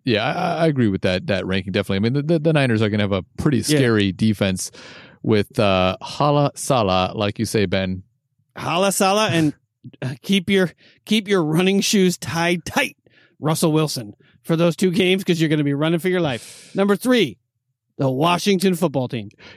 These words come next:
Speaker 1: You know, I, you know,
Speaker 2: That, that's way
Speaker 1: Th-,
Speaker 2: too high.
Speaker 1: no, I don't think so. I mean, they had a very good defense this year.
Speaker 2: And their
Speaker 1: Their,
Speaker 2: receivers actually played
Speaker 1: their,
Speaker 2: well,
Speaker 1: their,
Speaker 2: too, on offense.
Speaker 1: their defense was very good, uh, very underrated this past season. I was very impressed by the Washington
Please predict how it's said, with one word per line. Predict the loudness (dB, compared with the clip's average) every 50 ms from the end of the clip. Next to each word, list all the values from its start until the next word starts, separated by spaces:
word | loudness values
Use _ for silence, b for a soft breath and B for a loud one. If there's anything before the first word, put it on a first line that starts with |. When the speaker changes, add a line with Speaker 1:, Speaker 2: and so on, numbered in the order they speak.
| B
Speaker 1:
You | B 0
know, | 0 0 0
I, | -2 -4 -4 -4 -12 -10
you | -4 -4
know, | -4 -4 -4 -8 -16 _ _ _ _ _ _ _ _ _ _ _ -4
Speaker 2:
That, | -4 -2 -2 -4 -6
that's | -2 -2 0 0 2
way | 2 2 2
Speaker 1:
Th-, | 2 2
Speaker 2:
too | 0
high. | 0 -2 -2 -2 0
Speaker 1:
no, | 0 0
I | 0 0
don't | 0 0 0
think | 0 0 -2
so. | 0 -2
I | 0
mean, | 0 0 2
they | 2 0
had | 0 0 0 0 -2 -2 -2
a | -2 -2 -2
very | -2 -2 0 0 2 2 2 2
good | 2 0 -2 -2
defense | -2 -4 -4 -4 -6 -10 -8
this | -8 -8 -8 -4 -4
year. | -2 -2
Speaker 2:
And | 0 0 2 2
their | 4 4
Speaker 1:
Their, | 2
Speaker 2:
receivers | 2 2 2 2 2 4 2 2
actually | 2 -2 -2 -2 -2 -2
played | 0 2 0 0 2
Speaker 1:
their, | 0
Speaker 2:
well, | -2 0
Speaker 1:
their, | 0 0 0
Speaker 2:
too, | 0
on | 0 -2
offense. | -2 -4 -6 -8 -14 _
Speaker 1:
their | -2 0 0 0
defense | 0 0 -2 0 0 0 -2 0 0
was | -2 -2 0
very | 0 0 2 2 2 2
good, | 2 2 2 4 2 2 0 -2 B B B B B B B B B
uh, | -2 0 2 2 2
very | 2 2 2 2 2 2 0
underrated | 0 -2 0 2 2 2 2 2 2 2 0 0 0
this | -2 -2 -2
past | -2 0 0 0 0 -2 -2
season. | -2 0 0 2 0 0 0 0 0
I | 0 0 0
was | 0 0
very | 0 0 0 2
impressed | 0 0 0 0 0 0 0 -2 -2
by | -2 0 0
the | 2
Washington | 2 2 2 0 0 -2 -4 -4 -2 -2 0 0 -2